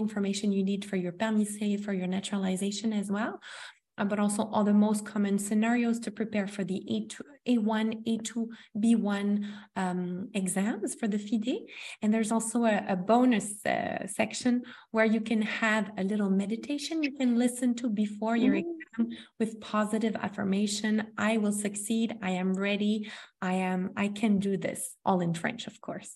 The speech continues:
Speaker 1: <laughs> Jackie, is there one last
Speaker 2: Uh,
Speaker 1: thing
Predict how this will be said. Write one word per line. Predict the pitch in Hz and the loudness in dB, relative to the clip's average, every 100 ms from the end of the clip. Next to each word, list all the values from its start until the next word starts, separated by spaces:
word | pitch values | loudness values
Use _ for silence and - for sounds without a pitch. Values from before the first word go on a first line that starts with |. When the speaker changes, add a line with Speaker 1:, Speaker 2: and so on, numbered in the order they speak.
| _ | _
Speaker 1:
<laughs> | 233 208 285 247 311 - 277 240 - _ 233 233 240 - - _ - - _ _ - _ _ _ _ _ - | -2 4 4 6 4 0 -2 -6 -10 _ 0 2 2 -2 -10 _ -20 -20 _ _ -20 _ _ _ _ _ 2
Jackie, | 254 294 294 | 4 6 4
is | 294 | 6
there | 240 | 2
one | 220 214 214 233 247 | 2 0 2 4 6
last | 254 240 | 6 4
Speaker 2:
Uh, | |
Speaker 1:
thing | 220 | 0